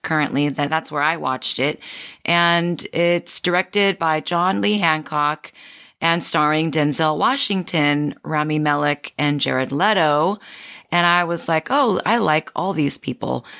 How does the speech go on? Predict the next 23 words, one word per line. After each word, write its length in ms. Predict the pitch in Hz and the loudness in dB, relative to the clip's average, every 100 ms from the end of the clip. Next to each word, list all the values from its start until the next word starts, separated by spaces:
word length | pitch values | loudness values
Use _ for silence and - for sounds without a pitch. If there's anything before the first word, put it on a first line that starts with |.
| - | -10
so 200 | - 175 | -2 2
let 220 | 170 185 - | 2 2 0
me 240 | 202 196 - | 0 0 0
give 220 | 165 131 | 0 2
this 240 | 156 151 - | 0 0 -4
a 160 | 143 147 | 0 0
whirl." 640 | 120 123 131 127 - 117 - - - - - _ _ _ _ - | 0 0 2 2 0 -2 -10 -20 -20 -20 -20 _ _ _ _ -2
I 120 | 180 | 0
was 140 | 254 | 2
surprised 720 | 262 269 196 165 196 226 - - 156 | 0 0 2 2 0 -2 -6 -4 0
at 300 | 156 156 - - | 2 2 -4 -8
how 800 | - 170 156 147 151 156 170 - - | -4 0 2 2 0 0 -2 -6 -10
Denzel 500 | 131 165 165 170 147 | -2 2 2 2 2
Washington's 680 | 143 147 - 156 151 147 - | 0 0 0 -2 -2 -2 -2
character 840 | 143 135 135 - 135 135 135 135 - - | 0 0 0 -2 0 2 0 -4 -18 -6
was 260 | 151 147 - | -2 -2 -4
portrayed 880 | - 151 143 - 131 127 127 131 - | -4 -4 -2 -2 2 2 4 0 0
and 340 | 139 139 127 - | 0 2 0 -4
his 200 | 147 139 | -4 -4
appearance. 680 | - 135 127 147 170 - - - - - - | -4 -2 0 0 0 -4 -6 -14 -16 -12 -2
And 140 | 160 | 2
I 140 | 160 | 2
just, 560 | 139 165 160 - - | 2 0 2 0 -2